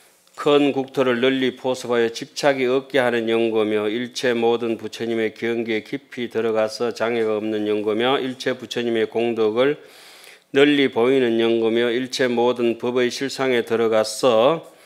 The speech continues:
지혜를 정장하는 연고며, 일체 모든 법문을 관찰하는 연고며, 일체 중생의 근기를 잘 아는 연고며,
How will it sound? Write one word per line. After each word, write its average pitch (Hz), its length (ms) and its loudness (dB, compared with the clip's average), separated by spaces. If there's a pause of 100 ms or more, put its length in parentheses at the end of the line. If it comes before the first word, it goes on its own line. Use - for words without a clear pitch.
(320)
지혜를 151 560 6
정장하는 120 720 2
연고며, 113 400 2
일체 123 360 -2
모든 120 480 0
법문을 117 460 -2
관찰하는 113 640 0
연고며, 110 340 0
일체 117 380 -4
중생의 113 480 -2
근기를 113 460 -2
잘 110 260 2
아는 117 340 0
연고며, 110 640 0